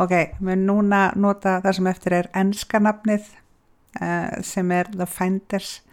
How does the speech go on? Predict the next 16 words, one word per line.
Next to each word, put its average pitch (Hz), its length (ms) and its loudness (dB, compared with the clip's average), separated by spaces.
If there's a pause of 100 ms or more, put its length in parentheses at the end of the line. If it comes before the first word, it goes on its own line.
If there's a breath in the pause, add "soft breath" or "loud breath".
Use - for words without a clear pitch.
(560 soft breath)
Það - 80 -10
er 185 100 0
eitthvað - 200 -6
svo 185 120 2 (280)
skrítið 190 340 -2
að 185 140 -2
segja 180 180 0
finnandi 202 560 0
og 175 240 -2
ég 180 160 -4
held 180 80 -8
að 175 160 -2
veri 170 160 -6
bara 175 160 -4
mjög 175 140 -2
ruglingslegt. - 600 -12